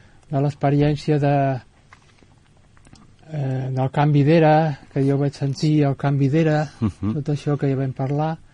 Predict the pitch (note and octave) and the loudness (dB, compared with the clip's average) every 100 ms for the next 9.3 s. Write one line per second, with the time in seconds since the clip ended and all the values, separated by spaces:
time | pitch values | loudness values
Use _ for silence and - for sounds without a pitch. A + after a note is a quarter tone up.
0 | - - _ _ _ _ _ D3 C#3 D#3 | -20 -20 _ _ _ _ _ -8 -2 -2
1 | E3 E3+ E3 D#3 D3+ D#3+ E3 E3 D#3+ D#3 | 2 2 4 2 2 4 2 2 0 0
2 | D#3 E3 D#3 D#3 D#3 C#3+ C#3+ D3+ D3+ C#3+ | 2 2 2 0 0 2 4 4 4 2
3 | C#3 C3+ C3 B2+ A2+ A2+ A2+ C#3 C3+ D3+ | 0 -2 -4 -8 -14 -20 -16 -10 -6 -6
4 | D3 D#3+ C#3+ - D#3+ - D3+ G3+ - _ | -2 0 0 0 -2 0 -4 -4 -8 _
5 | _ _ _ _ _ _ _ _ _ - | _ _ _ _ _ _ _ _ _ -6
6 | C#3+ C#3 D3 D#3 C#3+ G#2+ - C#3 C3 D#3+ | -2 0 2 2 0 -4 -8 -6 -2 0
7 | E3 C#3+ D#3 E3 E3 D#3+ D3+ E3+ D#3 D#3 | 0 2 2 2 2 2 2 2 0 -4
8 | D#3 F3 E3+ D#3 D#3 D#3 D#3 D3+ D3 C#3+ | 0 -2 -2 -2 -2 0 0 0 0 2
9 | D#3+ D#3 | 4 2